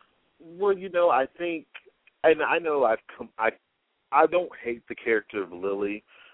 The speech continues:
I'm kind of have grown to the point where I can just take her or leave her. I would like to see Lily out.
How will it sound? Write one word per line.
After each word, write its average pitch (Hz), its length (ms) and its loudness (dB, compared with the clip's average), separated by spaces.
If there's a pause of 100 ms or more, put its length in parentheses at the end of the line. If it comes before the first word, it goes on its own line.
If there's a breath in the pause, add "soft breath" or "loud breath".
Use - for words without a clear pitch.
(160 soft breath)
I'm 113 120 -2
kind 151 260 2
of 104 280 -8
have 98 180 -18
grown 110 380 -6
to 98 60 -14
the 92 60 -4 (120)
point 104 280 -8
where 92 140 0
I 90 100 6
can 92 200 -16
just - 140 -14 (160)
take 95 180 -2
her 95 180 0
or 82 40 -2
leave 87 300 -8
her. 98 220 -2 (640 loud breath)
I 135 240 6
would 143 220 2
like 110 300 0 (140)
to 98 80 -20 (300)
see 110 220 -8
Lily 104 640 -6 (520)
out. 98 280 2